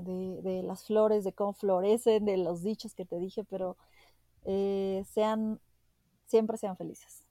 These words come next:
O sea, en serio, la, la forma en la que encuentren, busquen ese anclaje, pero la forma en la que encuentren,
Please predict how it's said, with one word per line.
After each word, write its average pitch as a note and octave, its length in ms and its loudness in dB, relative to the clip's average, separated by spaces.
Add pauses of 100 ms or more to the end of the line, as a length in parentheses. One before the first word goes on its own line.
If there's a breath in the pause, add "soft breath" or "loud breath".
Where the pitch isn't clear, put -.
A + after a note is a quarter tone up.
O F#3 80 -16
sea, G3 160 -8
en F#3+ 80 -6
serio, F#3 340 -4
la, F#3 500 -4 (1080)
la G3+ 200 -2
forma B3+ 640 4
en G#3+ 100 0
la F3+ 140 0
que - 160 -10
encuentren, G#3 680 -4
busquen G3+ 380 -8
ese G3 180 -12
anclaje, F#3+ 480 -6
pero F#3+ 200 -4
la F#3 140 -4
forma G#3 280 -6
en G#3 40 -6
la G3 100 -8
que F3 100 -14
encuentren, F#3 600 -8